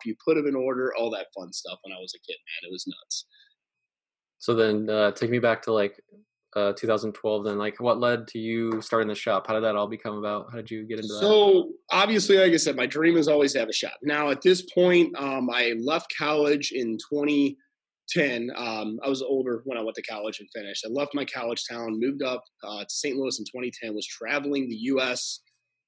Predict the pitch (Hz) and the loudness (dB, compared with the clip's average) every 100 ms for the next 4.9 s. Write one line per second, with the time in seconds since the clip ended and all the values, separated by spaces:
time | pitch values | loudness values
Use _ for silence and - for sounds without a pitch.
0 | _ - 170 180 170 170 160 160 _ _ | _ 0 6 6 6 2 -2 -10 _ _
1 | - 165 147 151 165 160 147 127 143 160 | -2 0 0 2 2 2 -2 0 4 4
2 | 160 135 160 139 - 160 160 165 165 156 | 4 2 -4 -4 -2 2 4 6 6 4
3 | - 143 139 143 143 143 117 113 135 135 | 2 2 2 0 -2 -2 -2 -2 0 0
4 | 131 127 123 120 127 131 131 131 | 0 -2 -2 -2 -2 0 2 2